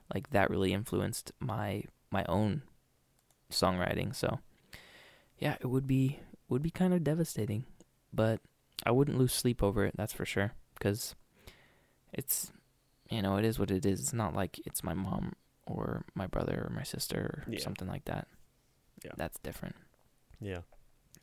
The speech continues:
Speaker 1: And it's not like I idoli-, idolize these people. I mean, at one point, you know, it, it might have been, like,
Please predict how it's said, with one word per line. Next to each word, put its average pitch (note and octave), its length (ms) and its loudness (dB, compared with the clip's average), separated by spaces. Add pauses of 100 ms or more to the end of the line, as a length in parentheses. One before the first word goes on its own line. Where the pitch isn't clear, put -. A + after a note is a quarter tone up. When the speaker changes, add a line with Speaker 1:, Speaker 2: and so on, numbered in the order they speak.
Speaker 1:
And G#2+ 180 2
it's G#2+ 120 -2
not G#2 120 2
like G2 200 0
I G2 180 2
idoli-, G2+ 280 -2 (100)
idolize G2+ 500 0
these A2 180 -6
people. G#2 420 0 (1080)
I A2+ 60 0
mean, A2 160 2
at G2 120 4
one A#2 200 4
point, G#2+ 300 4 (440)
you G#2 120 0
know, G2 160 2
it, G2 160 2 (220)
it G2+ 140 -2
might A2 200 2
have G#2 120 -2
been, G2 200 2
like, G2 260 -2